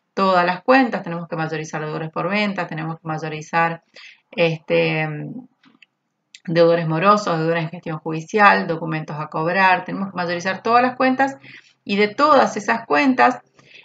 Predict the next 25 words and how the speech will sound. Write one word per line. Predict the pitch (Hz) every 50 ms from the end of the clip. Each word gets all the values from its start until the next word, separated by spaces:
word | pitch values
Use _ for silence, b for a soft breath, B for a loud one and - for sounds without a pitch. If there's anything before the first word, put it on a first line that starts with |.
| B _ -
eh, | - 185 185 170 -
discriminar | 196 226 214 - - 247 240 233 233 233 233 247 247 240 240 240 247 - -
aquellas | 196 180 - - 220 220 226 214 185 160 165 156 151 151 - _ _ _ _ _ _ -
que, | - 185 180 175 170 170 - -
eh, | 180 170 165 165 165 160
tienen | - 196 190 190 180 170 160 156 160 - _
una | - 202 190 190 175 170 165 160 -
previsión, | - 170 165 165 165 165 156 160 - - 202 202 196 180 165 156 147 156 - _ _ _ _ _ -
eh, | 165 156 156 156 - _ -
particular, | 175 175 170 165 160 - 175 - - 202 214 240 277 302 277 - 127 131 127 - _
¿sí? | - - - 202 226 269 320 - - _ _ B B B B B B B B B _ _ -
Eh, | 170 165 160 160 160 - -
esas, | 175 170 - 185 170 160 160 - _ _ -
eh, | - 165
sacarlas, | - - 175 170 - 180 180 175 175 165 156
digamos, | 156 151 151 156 160 156 156
del | 160 160
total | - 214 208 240 240 254 254 - _
y | - 226 226
luego | 220 208 208 214 220 220
constituir | 220 220 202 196 202 196 - 196 196 196 208 208 -
una | - 202 185 190 190 190 190
previsión, | 185 180 175 175 170 170 - - 180 180 185 190 190 - _ _ _ _ _ _ _ _ _ _ _ _ _ _ _ _ _ -
eh, | 175 175 175 170
general | - - - - 220 226 226 240 240 240 247 233 220 226 226 247 254